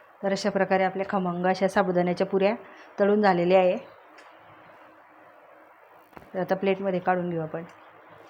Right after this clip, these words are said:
त्याबरोबर ही बटाट्याची भाजी. तर अशा प्रकारे आपल्या साबुदाण्याच्या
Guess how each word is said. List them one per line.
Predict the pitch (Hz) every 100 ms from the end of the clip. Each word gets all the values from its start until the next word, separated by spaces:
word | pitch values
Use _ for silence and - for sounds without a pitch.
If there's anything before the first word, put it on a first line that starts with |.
| - - - - - - - - - _ - - - - - - - _ - - - - _ _ - - - - - - 160
त्याबरोबर | 185 180 180 185
ही | 185
बटाट्याची | 180 180 180 180
भाजी. | 185 175 160 190 - - - - - - - - - - - - - 190
तर |
अशा | 180 180
प्रकारे | 185 185 185 185
आपल्या | 185 196 269 - - - - - - - -
साबुदाण्याच्या | 190 180 185 185 180 185